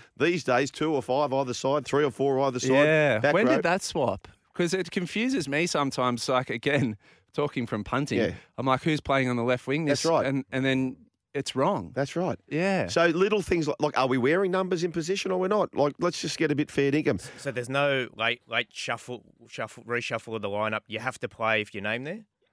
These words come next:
Speaker 1: Yeah, uh, no, if clubs are seen to be playing ducks and drakes all the time
Speaker 3: Mm.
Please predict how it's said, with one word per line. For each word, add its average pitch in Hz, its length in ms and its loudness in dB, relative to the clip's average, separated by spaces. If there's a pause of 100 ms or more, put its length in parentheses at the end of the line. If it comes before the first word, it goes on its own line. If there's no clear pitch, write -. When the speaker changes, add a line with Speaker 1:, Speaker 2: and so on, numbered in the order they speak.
(280)
Speaker 1:
Yeah, 160 220 4
uh, 170 120 2
no, 165 180 4
if 143 140 -2
clubs 165 320 2
are 139 40 0
seen 139 260 2
to 113 40 -2
be 113 140 -2
playing 113 440 0
ducks 113 200 0
and 104 80 -4
drakes 139 300 -2
all 120 80 -2
the 87 80 -6
time 87 380 -6
Speaker 3:
Mm. 87 320 -14